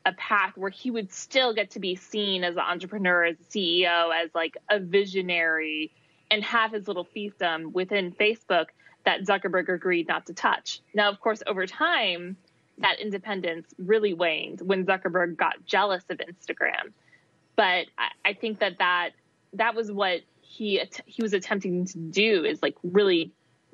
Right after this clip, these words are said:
draw them in. And after he was able to do that with Instagram, that became his pitch to every other entrepreneur. He tried to acquire Snapchat,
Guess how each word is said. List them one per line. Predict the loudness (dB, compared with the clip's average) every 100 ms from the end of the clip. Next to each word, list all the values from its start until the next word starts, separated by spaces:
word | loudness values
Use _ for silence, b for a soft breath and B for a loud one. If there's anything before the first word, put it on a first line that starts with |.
| -2
draw | 2 4 4
them | 2 0 0
in. | 2 2 2 -4 -10 B B -2
And | 0 2
after | 0 -2 -6
he | -4
was | 0
able | -2
to | 0
do | 0
that | 0
with | -4 -8
Instagram, | -8 -6 0 2 2 -2 b b
that | 0 0
became | -4 -4 -6
his | -8 -8
pitch | -4 -4 -2
to | -2 0
every | 2 2 2
other | 0 -2
entrepreneur. | -4 -6 -12 -6 -2 -4 -4
He | -6
tried | -2 0 0
to | -2
acquire | 0 0 0
Snapchat, | -4 -2 -2 -2 0 0 0